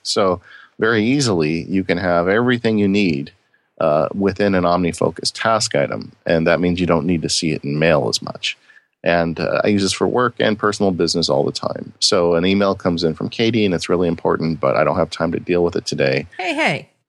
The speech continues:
Speaker 1: I'll hit the Clippertron, and then that'll create a new task. And I'll say, "Okay, on Saturday, I'm gonna deal with this." And on Saturday, OmniFocus pops up with a task that has the email from Katie, and it's got a little original,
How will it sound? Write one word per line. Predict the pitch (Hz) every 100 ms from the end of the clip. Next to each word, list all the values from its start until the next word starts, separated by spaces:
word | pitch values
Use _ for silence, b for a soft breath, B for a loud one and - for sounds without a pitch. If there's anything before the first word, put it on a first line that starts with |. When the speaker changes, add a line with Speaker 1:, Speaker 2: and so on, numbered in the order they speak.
| _ -
Speaker 1:
I'll | 95 85 80
hit | 95
the | -
Clippertron, | - 135 123 - 76 73 120 160 -
and |
then | 95 90
that'll | 90 98
create | - 95 95
a |
new | 101 117
task. | - 78 - -
And | 85
I'll | 82
say, | - 82
"Okay, | 80 78
on | 78
Saturday, | - 87 85 73 67
I'm | 71
gonna | 71 65
deal | - 62 53
with | -
this." | - - - b b b b -
And | 87
on | 85
Saturday, | - 87 92 90
OmniFocus | 80 85 82 78 78 - - -
pops | 71 71 -
up | 110 -
with | 95
a |
task | 101 90 78 90 -
that | - 87
has | 76 85 90
the | 78 76 71 B B B
email | 101 107 107
from | 127 117
Katie, | 92 87 101
and | 101
it's | 85
got | 87 85
a | 87
little | 90 92
original, | - 80 90 95 98 92 95